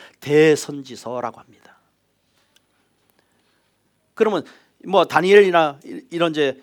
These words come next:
에, 이 하박국이나 이런 선-, 이 요엘이나 이런 것들은 굉장히 미지가이예요. 짧아요. 그거를 소선지서라고 합니다. 자,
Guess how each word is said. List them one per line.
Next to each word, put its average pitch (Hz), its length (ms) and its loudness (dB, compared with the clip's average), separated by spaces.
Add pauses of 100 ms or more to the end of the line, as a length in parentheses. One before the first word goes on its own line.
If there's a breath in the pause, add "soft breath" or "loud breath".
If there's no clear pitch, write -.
(160)
에, 127 320 -2
이 143 120 -8
하박국이나 170 560 0
이런 147 220 -2
선-, 226 300 -10
이 151 140 -12
요엘이나 160 400 2
이런 151 220 -8
것들은 123 380 -12
굉장히 202 320 -6
미지가이예요. 131 760 -6 (420)
짧아요. 185 540 -8 (680)
그거를 143 360 -4 (180 loud breath)
소선지서라고 143 1160 -4
합니다. - 240 -20 (4000 soft breath)
자, - 320 -14